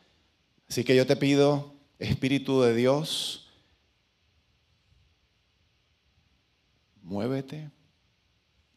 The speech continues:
Tú estás aquí en medio de nosotros. Dios Todopoderoso, toca los cuerpos enfermos.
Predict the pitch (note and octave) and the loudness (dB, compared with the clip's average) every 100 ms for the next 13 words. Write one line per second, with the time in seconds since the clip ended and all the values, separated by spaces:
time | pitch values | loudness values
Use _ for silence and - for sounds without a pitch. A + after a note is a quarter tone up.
0 | _ _ _ _ _ _ _ _ _ _ | _ _ _ _ _ _ _ _ _ _
1 | - G2+ G#2+ C3 C3+ B2 B2+ A#2+ A#2+ A#2+ | -12 -10 -8 -8 -8 -6 -6 -4 -4 -4
2 | A#2+ A2+ - A2+ A#2+ A#2+ - - - _ | -6 -6 -6 -8 -8 -14 -16 -20 -20 _
3 | _ _ _ _ _ _ _ _ _ _ | _ _ _ _ _ _ _ _ _ _
4 | _ _ G#2+ F2+ - - B2+ C3+ C3+ C3 | _ _ -12 -10 -8 -2 0 -2 -4 -2
5 | A#2 A2+ A#2+ A#2 - A#2+ A#2+ _ _ _ | -2 -2 -4 -6 -12 -14 -18 _ _ _
6 | _ _ _ _ _ _ _ _ _ _ | _ _ _ _ _ _ _ _ _ _
7 | _ _ B2+ B2 C#3+ C3 C3 - B2 - | _ _ 0 0 -2 -4 -8 -4 -4 -4
8 | A#2+ A#2 A2+ A#2+ G#2+ G2 F#2+ - - - | -10 -10 -8 -6 -4 -8 -14 -16 -14 -14
9 | - | -18